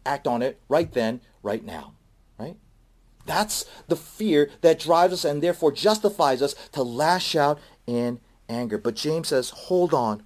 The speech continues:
wait, wait. Remember the salvation of your souls, because when you remember the salvation of your souls, you also remember the world to which you were saved into. This better world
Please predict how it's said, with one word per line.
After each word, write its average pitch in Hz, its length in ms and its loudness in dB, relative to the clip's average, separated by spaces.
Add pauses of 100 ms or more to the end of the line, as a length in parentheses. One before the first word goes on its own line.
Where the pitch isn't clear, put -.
wait, 104 520 -14 (580)
wait. 147 480 -10 (240)
Remember 175 560 4
the 170 140 2
salvation 170 880 -2
of 151 200 -8
your 147 240 0
souls, 170 460 -4
because 143 260 -4
when 160 140 -4
you 185 120 -2
remember 196 380 2
the 202 60 -2
salvation 160 460 -6
of 135 100 -4
your 139 80 -4
souls, 202 380 2 (240)
you 131 160 2
also 175 340 -2
remember 151 400 -2
the 120 140 -6
world 151 320 2
to 123 120 -12
which 147 360 -4 (120)
you 123 160 -4
were 127 120 2
saved 139 500 -2
into. 127 480 -8 (440)
This 147 180 2
better 165 560 -2 (180)
world 120 540 2